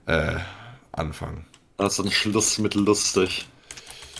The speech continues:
Speaker 1: Es ist halt ein, ein ernst-, ein ernsteres Thema. So, Martin, erstmal frage ich dich: Hast du das Hype-Album, das gestern Nacht rausgekommen ist, mitbekommen?
Speaker 2: Nee.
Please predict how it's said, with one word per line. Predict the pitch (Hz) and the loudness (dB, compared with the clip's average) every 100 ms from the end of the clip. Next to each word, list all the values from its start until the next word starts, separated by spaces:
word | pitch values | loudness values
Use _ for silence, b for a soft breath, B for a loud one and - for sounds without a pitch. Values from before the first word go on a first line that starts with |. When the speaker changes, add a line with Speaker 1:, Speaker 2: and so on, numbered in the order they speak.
| B B B | B B B
Speaker 1:
Es | - 107 | -2 4
ist | 156 | 8
halt | 185 156 | 8 8
ein, | 151 | 0
ein | 135 127 131 | -2 -2 0
ernst-, | 107 131 160 127 | 10 10 8 0
ein | 127 | 0
ernsteres | 110 135 139 - 120 113 - | 6 6 4 2 2 2 -4
Thema. | 98 95 90 78 82 b b b b b b - - - - B B B B B B B - B B B B B B | 0 0 2 -2 -4 b b b b b b -16 -14 -14 -12 B B B B B B B -14 B B B B B B
So, | 110 110 | 6 8
Martin, | 98 104 104 | 8 8 6
erstmal | 95 117 160 127 110 131 190 - - - - - | 10 10 10 8 10 10 8 -2 -20 -20 -20 -20
frage | - - 113 110 117 | -16 -2 8 12 12
ich | 110 - | 10 2
dich: | 78 78 - - b b b | -4 -4 -14 -20 b b b
Hast | 135 185 - - | 10 10 10 4
du | 165 165 156 - | 6 6 4 0
das | 127 127 - | 6 8 12
Hype-Album, | 135 175 - 131 156 139 143 143 b b b | 12 12 12 12 12 12 8 4 b b b
das | 113 | 4
gestern | - 135 151 139 | 12 12 12 10
Nacht | 120 131 | 10 10
rausgekommen | 107 113 120 117 110 | 10 10 8 6 6
ist, | 107 - - | 4 2 8
mitbekommen? | 123 127 120 101 80 73 _ - _ _ - - - - _ _ _ - - | 8 10 8 8 4 0 _ -20 _ _ -20 -20 -20 -20 _ _ _ -12 -2
Speaker 2:
Nee. | 87 | -2